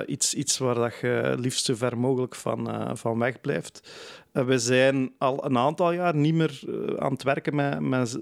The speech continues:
Zwijn-, Zwijndrechtse appels. Dat was eigenlijk origineel wel het, het idee, hè. We, we hebben, we zijn ooit begonnen als, eh, Zwijndrecht zocht een streekproduct en zo zijn we er, er aan begonnen. Zo'n een, een, een, eh, zeer lokale wedstrijd op het, eh,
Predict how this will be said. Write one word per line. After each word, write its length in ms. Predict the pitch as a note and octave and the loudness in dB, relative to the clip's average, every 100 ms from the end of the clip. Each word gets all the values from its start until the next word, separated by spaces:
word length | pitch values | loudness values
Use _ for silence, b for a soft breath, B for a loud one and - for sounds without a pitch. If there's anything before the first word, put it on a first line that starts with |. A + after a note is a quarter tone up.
| - | -6
Zwijn-, 520 | - - C3 C#3+ G2 - | -4 0 2 0 -4 -6
Zwijndrechtse 640 | A#2+ B2+ C3+ C3+ C3 - | -4 -2 0 -4 -4 -4
appels. 380 | - C3+ E3 D3+ | -2 -2 -2 0
Dat 120 | D3 | 2
was 180 | C#3+ C#3+ | 2 2
eigenlijk 300 | D#3+ E3 E3 | 0 0 2
origineel 440 | E3 D3 D3 D3+ C#3 | 0 0 2 4 4
wel 140 | C#3 | 4
het, 220 | C3 - - | 4 -2 -8
het 140 | B2 | -2
idee, 300 | C3+ A#2 B2+ | 0 2 2
hè. 60 | B2 | 4
We, 100 | D3 | 2
we 40 | B2+ | 2
hebben, 180 | A#2+ A#2 B B B | 2 0 B B B
we 80 | - | -2
zijn 300 | B2 B2 B2+ - _ | 2 2 0 -8 _
ooit 320 | D3+ D3 B2+ | 4 4 4
begonnen 480 | B2+ A#2 C3+ C#3+ - | -2 0 2 2 0
als, 460 | B2 B2 B2+ - - | 0 0 0 -4 -4
eh, 320 | - A2 G#2 G2+ B B B B | -2 0 0 -4 B B B B
Zwijndrecht 580 | - A2 A#2+ C3 B2+ - | -4 0 0 0 -2 -2
zocht 360 | B2+ - - | -4 -4 -8
een 140 | - A#2 | -4 -2
streekproduct 960 | - B2 C3+ - D3 B2+ D3+ - - - | -2 0 -2 -2 -4 -4 -6 -6 -6 -2
en 120 | A#2 | -2
zo 140 | B2 | 0
zijn 280 | B2 C3 B2+ | 0 0 0
we 60 | A#2+ | 0
er, 300 | B2 B2 A#2 | -4 -4 -4
er 140 | - | -2
aan 200 | A#2 A#2 | -2 0
begonnen. 340 | A2+ A2 C3+ | 0 0 0
Zo'n 280 | B2 A#2 - | 0 -2 -2
een, 120 | A2 | -2
een, 360 | C3 G#2+ A2+ - | 0 -2 -2 -2
een, 220 | G#2 G#2 | -4 -4
eh, 60 | G#2+ G#2 A2 B B B | -4 -6 -8 B B B
zeer 240 | - B2+ | 0 2
lokale 480 | C3+ B2+ B2 B2+ B2+ | 2 0 0 0 0
wedstrijd 680 | A2+ C3 - - B2+ C3 - | 0 -2 -2 0 0 0 -4
op 140 | - A2+ | -4 -2
het, 260 | A#2 - | -2 0
eh, 160 | A2+ | 0